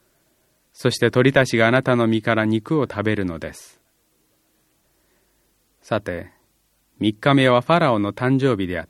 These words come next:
た。それで彼は自分のすべてのしもべたちのために宴を催し、そのしもべたちの見る中で、検釈人の長の頭と、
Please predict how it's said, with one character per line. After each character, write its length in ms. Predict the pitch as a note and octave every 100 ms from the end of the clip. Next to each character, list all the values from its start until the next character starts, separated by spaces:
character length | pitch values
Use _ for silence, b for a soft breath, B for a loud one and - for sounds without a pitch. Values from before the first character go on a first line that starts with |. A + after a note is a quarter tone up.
| -
た。 180 | - - _ _ _ _ _ _ _ _ _ _ _
そ 160 | - A#2+
れ 100 | G#2+
で 120 | A2
彼 200 | C3+ B2+
は 100 | A2
自 160 | A2
分 180 | A2+ C3
の 80 | B2+
す 160 | - E3+
べ 120 | D#3+
て 140 | B2+
の 100 | A2
し 140 | G#2 B2
も 120 | B2+
べ 100 | C3
た 140 | A2+
ち 120 | -
の 100 | G#2
た 140 | G2 G#2
め 140 | G2
に 100 | F#2
宴 200 | - C3
を 140 | A#2 F#2
催 340 | F2+ F2 E2+
し、 300 | - - D#2 _ _ _ _ _ _ _ _
そ 160 | - C3
の 80 | A#2+
し 140 | A#2
も 120 | C3
べ 80 | C#3+
た 140 | C#3 B2+
ち 100 | A#2
の 120 | A2+
見 120 | C3
る 100 | B2
中 280 | A#2 A2 G#2
で、 220 | G2 G#2+ _ _ _ _
検 220 | - C#3+ C#3+
釈 240 | C#3 C#3+
人 180 | C#3 C3+
の 140 | C3+
長 220 | C3 D#3
の 140 | C3+ G#2+
頭 360 | - G#2+ G2
と、 220 | G2 F#2